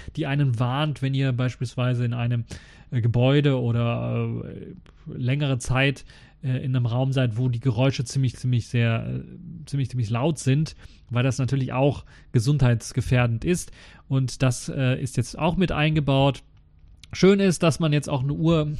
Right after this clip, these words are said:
<laughs> geschafft hat, bei Apple zu bauen, die ein Always-On-Display hat, sodass man halt eben nicht immer diese typische, äh, ich gucke jetzt auf die Uhr und bewege meine Hand dazu, Bewegung,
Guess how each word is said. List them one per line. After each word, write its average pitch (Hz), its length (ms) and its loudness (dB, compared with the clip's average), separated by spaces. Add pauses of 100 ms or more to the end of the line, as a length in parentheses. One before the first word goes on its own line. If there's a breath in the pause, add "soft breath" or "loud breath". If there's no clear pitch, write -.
(200 loud breath)
<laughs> 123 300 -2
geschafft - 460 -2
hat, 135 200 0
bei 127 160 -2
Apple 143 300 0
zu 139 180 -4
bauen, 131 300 -2 (320 loud breath)
die 143 80 -2
ein 127 120 0
Always-On-Display 143 1000 0
hat, 139 180 -2
sodass 131 300 -2
man 131 100 -2
halt 127 160 -2
eben 127 180 -6
nicht 123 180 -6
immer 120 180 -4
diese 113 240 -4
typische, 127 500 -6 (380 loud breath)
äh, 117 420 -2 (380 loud breath)
ich - 120 -8
gucke 139 200 -6
jetzt 127 80 -8
auf 131 120 -10
die - 120 -16
Uhr 170 280 0 (320 loud breath)
und 131 180 -4
bewege 135 260 -4
meine 135 240 -2
Hand 180 360 -4
dazu, 160 460 -2
Bewegung, 160 580 -2